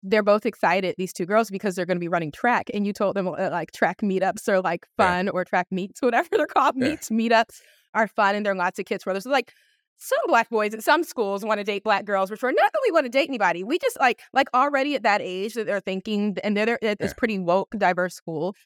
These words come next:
Speaker 1: that they're thinking that, like, and that they're not upset about it, but they're like,
Speaker 2: Matter of
Speaker 1: "Oh,
Speaker 2: fact.
Speaker 1: yeah, like, they just don't wanna date us." Maybe later. Like,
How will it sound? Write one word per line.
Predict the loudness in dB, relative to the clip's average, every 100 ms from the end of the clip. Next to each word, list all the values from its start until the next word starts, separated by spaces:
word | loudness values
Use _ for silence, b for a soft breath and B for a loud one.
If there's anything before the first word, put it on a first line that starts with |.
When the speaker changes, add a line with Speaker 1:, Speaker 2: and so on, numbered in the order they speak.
| -4
Speaker 1:
that | 0 2
they're | 0
thinking | -2 -4 -2 -2
that, | -2 0
like, | -2 -4 _ _
and | 2 2
that | 2
they're | 2
not | 4 2
upset | 0 0 0 0
about | 0 0 0
it, | -2 -2
but | -2 -2 0
they're | 2 2
like, | 2 0
Speaker 2:
Matter | -2 0
of | 0
Speaker 1:
"Oh, |
Speaker 2:
fact. | 2
Speaker 1:
yeah, | 2 2
like, | 0 -2 _ _ _ -6
they | -4
just | -2 2
don't | 2
wanna | 2 -2
date | -2 -2
us." | -4 -6 -2
Maybe | 0 0 0
later. | 0 0 0
Like, | -2